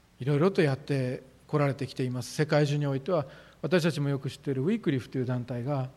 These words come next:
聖書翻訳だけでなくて識字教育もしています。女子教育のお世話になった、キリスト教主義による女子教育のお世話になった人、この中にも多いでしょう。この地域にだってあります。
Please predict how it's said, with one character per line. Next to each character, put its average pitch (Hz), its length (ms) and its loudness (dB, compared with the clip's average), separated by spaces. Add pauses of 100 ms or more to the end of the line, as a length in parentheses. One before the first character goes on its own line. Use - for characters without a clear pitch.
(340)
聖 180 200 6
書 196 140 2
翻 170 200 4
訳 135 300 -2
だ 135 140 0
け 139 100 0
で 131 100 -2
な 123 140 -4
く - 80 -16
て 123 120 -8
識 - 200 -6
字 135 160 -4
教 143 180 0
育 127 140 -6
も 165 140 -6
し - 100 -12
て 170 220 -4
い 151 100 -4
ま 190 140 -4
す。 123 160 -10 (1080)
女 151 200 4
子 - 140 0
教 233 160 8
育 151 200 4
の 143 120 2
お 131 40 2
世 175 140 -2
話 156 80 2
に 135 80 0
な 151 120 2
っ 156 40 -6 (120)
た、 123 240 -6 (500)
キ - 120 0
リ 190 100 8
ス 190 60 0
ト 196 120 8
教 196 160 8
主 190 160 4
義 170 120 6
に 151 60 2
よ 139 120 2
る 131 140 0
女 143 180 4
子 147 100 -2
教 190 160 6
育 156 160 0
の 135 100 0
お 123 60 -4
世 160 120 -2
話 135 80 0
に 127 40 -2
な 147 120 -2
っ - 20 -8
た 139 120 -8
人、 107 260 -8 (440)
こ 175 120 2
の 190 80 6
中 214 260 4
に 156 80 2
も 143 200 0
多 294 100 -2
い 220 40 -2
で 139 100 0
し - 120 -6
ょ 117 40 -4
う。 110 40 -6 (1400)
こ 247 120 6
の 254 80 10
地 - 100 2
域 220 180 4
に 180 80 6
だ 143 120 2
っ 135 40 -2
て - 120 -6
あ 131 60 -2
り 127 100 -4
ま 120 140 -4
す。 - 120 -12